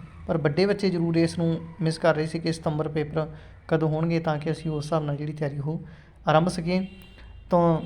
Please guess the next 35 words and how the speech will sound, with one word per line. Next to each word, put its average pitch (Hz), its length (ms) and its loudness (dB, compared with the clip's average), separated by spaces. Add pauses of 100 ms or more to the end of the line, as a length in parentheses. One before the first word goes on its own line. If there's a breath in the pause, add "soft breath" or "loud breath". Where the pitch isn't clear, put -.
(220)
ਆਪਣੀ 165 260 2
ਜਿਹੜੀ 165 160 2
ਤਿਆਰੀ 156 260 2
ਹੈ 156 60 0
ਹੁਣੇ 151 160 -2
ਤੋਂ 165 100 -2
ਸ਼ੁਰੂ 160 200 -2
ਕਰ 156 140 -2
ਦਿਓ, 160 120 -2
ਕਿਉਂਕਿ 175 240 -4
ਪੱਚੀ 180 480 -2
ਸਤੰਬਰ 160 480 0
ਦੋ 156 160 2
ਹਜ਼ਾਰ 156 140 2
ਚੌਵੀ 151 360 -2
ਤੋਂ 151 160 -2
ਜਿਹੜੇ 151 200 -2
ਉਹਨਾਂ 151 220 -4
ਦੇ 156 80 -2
ਪੇਪਰ 147 320 -6
ਸ਼ੁਰੂ 151 260 -2
ਹੋਣ 147 200 -2
ਜਾ 135 180 -2
ਰਹੇ 147 180 -4
ਆ 156 40 -2
ਜੀ, 160 200 -4 (680 loud breath)
ਦਿਨ 151 200 -2
ਬੁੱਧਵਾਰ। 165 540 0 (1160 soft breath)
ਇਸ 180 140 0
ਤਰ੍ਹਾਂ 185 200 4
ਹੀ 185 40 2
ਨੌਵੀਂ, 180 400 0
ਦਸਵੀਂ, 165 360 0
ਗਿਆਰਵੀਂ, 160 320 0
ਬਾਰ੍ਹਵੀਂ, 165 420 -2